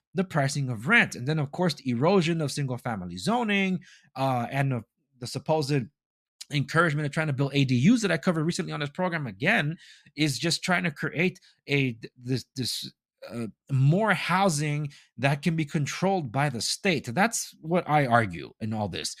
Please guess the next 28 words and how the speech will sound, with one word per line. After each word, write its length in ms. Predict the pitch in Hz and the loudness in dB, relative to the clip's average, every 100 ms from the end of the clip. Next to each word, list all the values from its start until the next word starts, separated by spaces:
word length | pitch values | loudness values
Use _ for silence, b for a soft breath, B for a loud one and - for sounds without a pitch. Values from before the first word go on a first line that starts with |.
| B B B - | B B B -10
uh, 140 | 117 113 | -8 -2
because 460 | 131 143 165 113 - - _ _ _ | -2 4 4 2 -4 -16 _ _ _
it 60 | 170 | 4
was 180 | 180 | 6
never 380 | 127 156 202 208 | 6 2 2 4
enough 420 | 220 156 90 - - _ _ | 4 2 0 -6 -14 _ _
to 100 | - | 2
have 160 | 147 135 | 2 4
all 160 | 139 175 | 2 4
these 140 | 190 | 2
things 180 | 175 147 | 2 2
in 120 | 143 | 2
place. 340 | 120 104 113 - B _ | 0 -4 -4 -6 B _
Even 300 | 180 202 214 | 2 2 2
the 80 | 175 | 0
draconian 760 | 127 135 - 180 214 196 160 120 | -2 -4 0 0 0 0 0 2
measures 340 | 151 160 135 | 0 0 -2
that 120 | 113 | -4
the 80 | 104 | -6
state 460 | - - 165 - - - | -8 -4 -4 -4 -8 2
took, 300 | 180 113 101 | 2 2 -4
including 540 | 101 95 - 208 214 | -8 -8 -4 -4 -2
the 80 | 160 | -2
country, 340 | 185 185 - | -2 -2 -2
but 100 | 98 | -4
mostly 220 | 120 190 | -2 0
the 100 | 190 | -2
state, 320 | 165 - 127 | -6 -4 -6